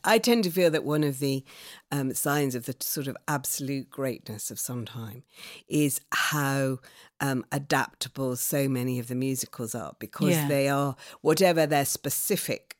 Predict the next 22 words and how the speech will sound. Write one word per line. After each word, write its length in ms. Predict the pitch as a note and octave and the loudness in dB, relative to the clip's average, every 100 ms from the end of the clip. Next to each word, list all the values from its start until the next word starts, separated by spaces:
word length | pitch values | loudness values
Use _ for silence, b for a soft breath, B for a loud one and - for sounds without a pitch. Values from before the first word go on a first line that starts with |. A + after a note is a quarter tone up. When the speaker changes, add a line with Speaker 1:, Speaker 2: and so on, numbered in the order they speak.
| _ | _
Speaker 1:
subject, 760 | - - A#2 - F#2 - - - B B B | -8 -6 -6 -8 -14 -14 -16 -18 B B B
they 140 | - D#3 | 0 0
do 320 | D3 D#3 C#3+ | 4 2 4
sort 240 | B2 D3 | 0 -2
of 220 | C#3+ C#3 D3 | -4 -4 0
reach 320 | C#3 - - | 0 -2 -4
so 340 | - - C3+ | -2 0 0
deeply 800 | B2+ C#3 D3 C#3+ - A#2+ G#2 G2+ _ | 0 -2 -2 -4 -8 -8 -10 -12 _
into, 720 | D3+ C#3+ C3 B2 - C3 A#2+ A2+ B B B B - | -2 0 -2 -2 -4 -4 -6 -8 B B B B -6
um, 480 | C3 A#2+ A#2 A2+ - b b b _ _ _ _ _ _ _ - | -2 -2 -2 -4 -8 b b b _ _ _ _ _ _ _ -10
eternal 720 | - - F3+ F3 E3+ D3 C3 | -4 2 6 8 8 6 2
human 420 | - D3+ C#3+ C3+ | -2 0 2 0
feelings, 400 | - C#3 C#3 B2 | 0 0 0 -2
but 140 | - | -4
also 360 | - F#3+ A#3+ A#3 | -4 0 0 -2
kind 240 | - G3+ | -2 0
of 80 | G3+ | 0
quite 280 | - A3 C#3 | 0 0 0
specific 580 | - G3 - A3 G3 - | 0 -2 0 0 0 -2
things 260 | E3+ D3+ | -4 -4
about 280 | C3+ C#3 A#2+ | -4 -6 -4
loneliness 760 | C3 D3 C#3+ C#3 C3+ C3 A#2 | 0 2 4 2 2 0 -4